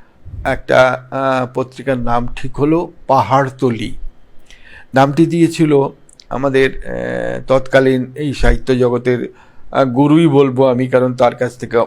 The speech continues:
মানে, আহ, সা-, সাহিত্যে আধুনিকতার অনেক পাঠ আমি পেয়েছি। তার নাম নিখিল বসু।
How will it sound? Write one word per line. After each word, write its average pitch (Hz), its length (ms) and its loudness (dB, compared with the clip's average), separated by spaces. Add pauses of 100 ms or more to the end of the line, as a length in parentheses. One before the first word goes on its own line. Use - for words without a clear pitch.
(120)
মানে, 104 260 -6
আহ, - 300 -18
সা-, - 460 -8
সাহিত্যে 135 520 0
আধুনিকতার 131 640 0
অনেক 143 400 0
পাঠ 135 280 2
আমি 127 200 0
পেয়েছি। 127 560 -2 (480)
তার 120 120 2
নাম 120 140 -2
নিখিল 120 460 0
বসু। 123 440 -2